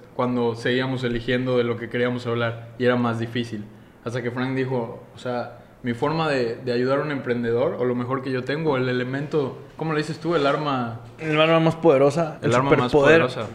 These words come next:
Speaker 1: es el marketing.
Speaker 2: Ahorita tengo mi frase que la escribí en la noche, que es la que vamos a estar sacando. Les doy aquí la premisa.
Speaker 1: <laughs>
Speaker 2: "Marketing is power". Es que es la verdad. El, el marketing es el poder de una empresa para poder crecer.
Speaker 1: Y ese fue,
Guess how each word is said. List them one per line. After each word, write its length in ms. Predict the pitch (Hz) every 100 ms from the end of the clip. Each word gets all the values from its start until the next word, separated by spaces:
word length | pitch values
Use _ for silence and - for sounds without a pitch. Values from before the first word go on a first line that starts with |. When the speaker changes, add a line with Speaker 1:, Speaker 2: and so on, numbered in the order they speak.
| - - -
Speaker 1:
es 140 | 120
el 100 | 120
marketing. 420 | 113 113 113 104 101 - -
Speaker 2:
Ahorita 240 | 131 139 151
tengo 160 | 160 170
mi 120 | 135
frase 280 | 147 143 -
que 80 | 135
la 60 |
escribí 280 | 123 123 123
en 100 | 143
la 80 | 139
noche, 280 | 123 120 165 - - - -
que 80 | -
es 60 | 127
la 80 |
que 80 | 131
vamos 140 | 113 123
a 40 |
estar 160 | - 120
sacando. 300 | 120 123 117
Les 80 | 117
doy 100 | 123
aquí 140 | 123
la 140 | 135
premisa. 420 | 131 117 120 151 147 123 117 113
Speaker 1:
<laughs> 340 | - - -
Speaker 2:
"Marketing 420 | 131 139 139 131 131
is 140 | 120
power". 400 | - 139 120 - - - - -
Es 120 | 98 -
que 80 |
es 100 | -
la 120 | 135 110
verdad. 320 | 101 120 139 - - -
El, 320 | 117 107 95
el 80 | 113
marketing 380 | 120 139 135 139
es 140 | 131
el 80 | 147
poder 460 | 127 127 120 123 123
de 60 |
una 100 | 123 123
empresa 300 | 117 123 131
para 160 | 113 110
poder 280 | - 110 -
crecer. 260 | 113 113 - - - -
Speaker 1:
Y 100 | 127
ese 180 | 123 127
fue, 220 | 127